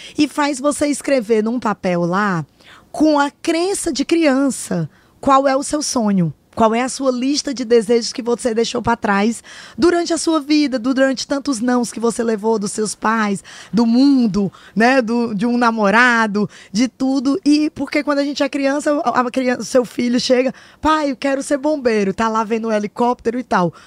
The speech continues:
Aí um monte de coisa acontece na vida dele, ele não se torna esse bombeiro, por tantos nãos, né? E aí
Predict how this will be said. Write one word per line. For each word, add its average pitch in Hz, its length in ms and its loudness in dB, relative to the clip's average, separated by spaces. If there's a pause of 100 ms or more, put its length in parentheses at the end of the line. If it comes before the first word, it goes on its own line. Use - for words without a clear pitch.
(180)
Aí 339 160 0
um 349 80 -4
monte 381 240 -4
de 370 80 0
coisa 311 240 0
acontece 262 460 -4
na 240 100 -2
vida 233 220 -2
dele, 262 240 0
ele 285 160 -6
não 294 100 -4
se 285 160 -4
torna 208 540 -2 (100)
esse 190 220 -2
bombeiro, 175 480 -2 (320)
por 254 160 2
tantos 277 400 -2
nãos, 226 560 0 (320)
né? 226 240 0 (100)
E 294 140 2
aí 311 500 0